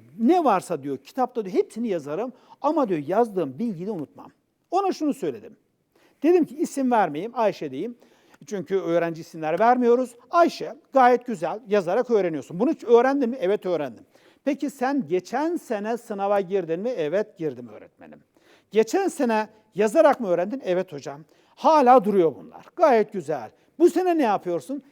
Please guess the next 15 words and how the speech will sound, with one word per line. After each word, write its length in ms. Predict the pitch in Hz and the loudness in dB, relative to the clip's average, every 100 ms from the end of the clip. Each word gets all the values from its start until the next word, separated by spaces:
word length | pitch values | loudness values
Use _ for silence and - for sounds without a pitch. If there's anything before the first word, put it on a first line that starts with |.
| _ - | _ -16
"Yine 360 | 135 247 320 | -4 0 4
yazarak 480 | 247 170 151 123 - | 4 2 -4 -10 -14
öğreniyorum." 500 | 117 160 151 151 156 _ _ | -18 -18 -20 -20 -20 _ _
"Harika. 640 | _ 220 214 196 - 98 - _ _ - | _ -4 -2 -2 -6 -12 -14 _ _ -4
Peki 280 | 285 262 | -2 -2
geçen 400 | 147 208 208 359 | 0 0 2 -2
sene 260 | 349 247 226 | -2 -4 -6
öğrendin 600 | 214 180 208 240 285 330 | 0 2 2 2 0 -2
mi?" 200 | 226 220 | -4 -6
"Evet, 300 | - 185 196 | -2 -2 -2
öğrendim." 420 | 196 175 156 127 120 _ _ | -2 -2 -4 -8 -16 _ _
"Bu 120 | 277 359 | 2 2
sene 320 | 330 330 302 | 2 0 0
ne 40 | |
yapıyorsun?" 500 | 240 214 226 202 311 | 0 0 -4 -6 -10